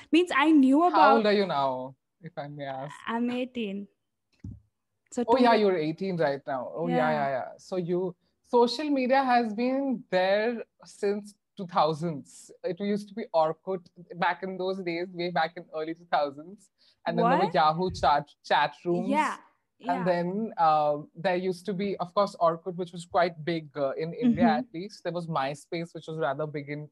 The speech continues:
Speaker 2: America,
Speaker 1: Mm-hmm.
Speaker 2: um, and, uh, perhaps in the West. And, uh, then, I mean, we all joined Facebook in two thousand and nine, I think I still remember. And, uh,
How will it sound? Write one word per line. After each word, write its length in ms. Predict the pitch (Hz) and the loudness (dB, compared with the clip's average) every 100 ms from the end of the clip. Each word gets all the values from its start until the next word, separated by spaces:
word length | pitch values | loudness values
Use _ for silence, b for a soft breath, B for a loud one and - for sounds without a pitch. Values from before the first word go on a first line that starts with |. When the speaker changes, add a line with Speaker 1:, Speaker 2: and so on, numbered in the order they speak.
| 143 | -10
Speaker 2:
America, 460 | 139 131 135 165 190 | -8 -8 -6 -4 0
Speaker 1:
Mm-hmm. 460 | 247 240 240 262 190 | 2 2 2 0 -2
Speaker 2:
um, 320 | 131 127 127 131 | -2 0 -2 -6
and, 320 | 143 135 131 | -8 -8 -4
uh, 200 | 127 123 - | -2 -2 -4
perhaps 300 | 147 147 - | -2 -2 -2
in 40 | 165 | -6
the 80 | |
West. 360 | 139 143 170 - | -4 -4 -8 -6
And, 460 | 151 143 147 160 151 | -2 0 -2 -6 -4
uh, 220 | 139 127 - 147 | -2 -2 -4 _
then, 460 | 180 180 214 233 185 | 0 0 0 -2 -2
I 60 | 180 | -4
mean, 220 | 170 156 143 - | -6 -10 -14 -8
we 120 | 208 | -2
all 200 | 220 220 170 | 0 0 0
joined 260 | 170 185 196 | 0 0 -6
Facebook 400 | 165 160 - 196 190 | -10 -10 -10 -8 -8
in 120 | 190 | -10
two 100 | 175 170 | -10 -4
thousand 360 | 156 160 175 202 | -2 -2 -4 -6
and 180 | 180 156 | -6 -6
nine, 360 | 139 156 190 156 | -4 -4 -6 -8
I 20 | 143 | -10
think 180 | 147 143 | -14 -14
I 60 | |
still 220 | 143 - 147 | -14 -14 -12
remember. 480 | 147 123 123 135 160 - _ _ _ 147 | -8 -8 -8 -10 -10 -14 _ _ _ -2
And, 320 | 156 156 147 | -2 -2 -4
uh, 540 | 139 131 131 131 131 | -2 0 0 0 -2